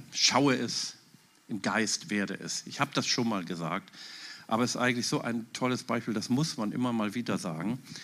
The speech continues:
Ich habe gelesen, wie der damalige Pastor der größten Gemeinde der Welt, Pastor John Guido aus Korea, seine erste Gemeinde geführt hat.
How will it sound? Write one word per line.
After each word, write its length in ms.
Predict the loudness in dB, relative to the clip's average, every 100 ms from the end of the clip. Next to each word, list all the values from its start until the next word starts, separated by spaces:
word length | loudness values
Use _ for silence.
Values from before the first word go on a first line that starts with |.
| -14 -16 -18 -4
Ich 160 | 2 6
habe 500 | 6 6 6 4 2 -6 -20 -20 _ -20 -20 _ -2
gelesen, 720 | 6 12 12 10 8 6 6
wie 100 | 2
der 340 | 4 6 4 0 -6 -10 2
damalige 580 | 6 8 8 6 4 2
Pastor 480 | 2 2 2 0 0
der 120 | 2
größten 440 | 6 6 6 2
Gemeinde 400 | 2 4 4 4
der 180 | 2 4
Welt, 280 | 4 4 2
Pastor 340 | -2 0 -2
John 260 | 0 2 2
Guido 400 | 0 -4 -4 -2
aus 380 | 0 0 -2 -6 -20 -20 -20 -20 -20 -20 _
Korea, 640 | 10 12 12 12 12 8 4 -4 -14 -16 -4
seine 300 | 4 6 8
erste 400 | 6 4 2 0
Gemeinde 640 | 4 4 4 4 2 -4 -8 -18 -20 -20 -20 -20 -20 -20 -16 -10
geführt 440 | -6 0 0 0 -2
hat. 260 | -8 -8